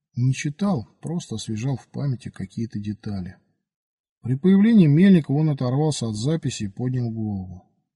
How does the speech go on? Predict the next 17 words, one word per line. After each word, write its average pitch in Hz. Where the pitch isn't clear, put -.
«Да? 143
Вспоминаешь?» 123
Профессор 113
заглянул 107
в -
тетрадь. 104
«Правила 190
нанесения 165
печати. 110
Хорошо». 170
Он 139
явно 170
не 123
знал, 151
как 120
начать 117
разговор. 113